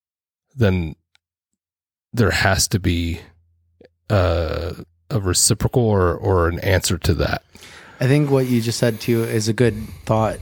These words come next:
Speaker 2: on that, is saying, <clears throat> if we're talking about, like, uh, the idea of free will, which I believe
Speaker 1: Mm-hmm.
Speaker 2: in,
Speaker 1: Mm-hmm.
Speaker 2: uh, personally,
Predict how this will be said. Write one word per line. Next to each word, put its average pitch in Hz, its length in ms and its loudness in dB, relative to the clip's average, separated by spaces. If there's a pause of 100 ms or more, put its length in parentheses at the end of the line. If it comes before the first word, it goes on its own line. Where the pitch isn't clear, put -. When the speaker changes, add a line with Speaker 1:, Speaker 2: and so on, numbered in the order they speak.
(120)
Speaker 2:
on 107 240 0
that, 101 220 -2
is 104 100 -4
saying, 107 340 -6 (260)
<clears throat> - 280 -20
if 170 540 0
we're 156 80 0
talking 180 220 2
about, 143 180 4
like, 123 220 0
uh, 120 220 4
the 113 140 0
idea 107 260 -2
of 95 60 -10
free 107 220 -8
will, 90 300 -12 (180)
which - 320 -10 (500)
I 113 140 2
believe 101 300 2
Speaker 1:
Mm-hmm. 110 40 -2
Speaker 2:
in, 147 140 -4 (380)
Speaker 1:
Mm-hmm. 120 320 2
Speaker 2:
uh, 95 220 0
personally, 107 420 -6